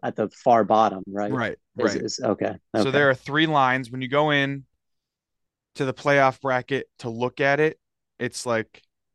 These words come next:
Speaker 2: top, middle, bottom. The bottom line is the danger line. And if you're playing on the bottom line in the third week of the postseason, if then
Speaker 1: And you lose.
Speaker 2: Right, and you lose that game, then you're last.
Speaker 1: Okay,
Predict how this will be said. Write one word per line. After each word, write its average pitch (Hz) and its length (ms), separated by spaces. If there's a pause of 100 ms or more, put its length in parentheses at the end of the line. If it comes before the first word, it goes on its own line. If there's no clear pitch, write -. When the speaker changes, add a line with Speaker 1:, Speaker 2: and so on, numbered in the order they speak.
(340)
Speaker 2:
top, 120 320
middle, 117 340
bottom. 113 540 (720)
The 131 80
bottom 147 380
line 135 280
is 127 160
the 127 80
danger 123 440
line. 135 420
And 127 100
if 123 200
you're 120 100
playing 143 640
on 135 260
the 156 60
bottom 131 420
line 139 480
in 131 180
the 120 100
third 135 500
week 127 300
of 117 80
the 113 80
postseason, 127 640 (1080)
if 120 120 (200)
then 117 220
Speaker 1:
And 117 80
you 107 80
lose. 110 500 (240)
Speaker 2:
Right, 107 280
and 117 140
you 113 100
lose 120 300
that 120 240
game, 123 300
then 117 160
you're 110 340
last. - 580 (960)
Speaker 1:
Okay, 113 380